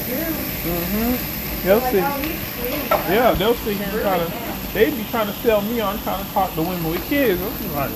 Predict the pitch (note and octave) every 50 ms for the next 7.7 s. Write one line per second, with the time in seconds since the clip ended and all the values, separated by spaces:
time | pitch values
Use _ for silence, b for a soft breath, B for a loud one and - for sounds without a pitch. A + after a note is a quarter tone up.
0 | B2 - - G4 A4+ A4 - - - - - - - - - - - - - -
1 | - - - F4 - - F3+ D#3+ D#3 E3+ G3+ A#3+ D4 G4+ F4 B3 F#3+ F3 F#3 G#3
2 | A3+ A#3 D4 D4 - C4 A3 G#3+ A#3 C#4+ G#3+ F#3 D#3 C#3+ D3 - - - A#3+ D#4
3 | D#4 - - E4 E4 E4+ - - - - A#3+ B3 A3 A#3 A3+ A3+ A3+ A3 G3+ A3
4 | A3 A3+ A#3+ B3+ B3+ C#4+ G#3 F#3+ G#3+ A#3 A#3+ - F3 G3+ A#3 C5 - - - -
5 | - - - - - - D#3 - G#3 G#3+ A3+ G#3+ - - B3 A3+ A3 G#3+ G#3 G#3
6 | G3 - - A#3 A3+ A3 G#3 F#3+ G#3+ G#3 G3 D#3+ C#3+ D3+ E3+ F#3+ G3+ G3+ G3 F#3
7 | F#3 F#3 G3+ G3+ F#3+ - F#3+ F#3+ G#3 G#3+ G#3+ A#3 A#3+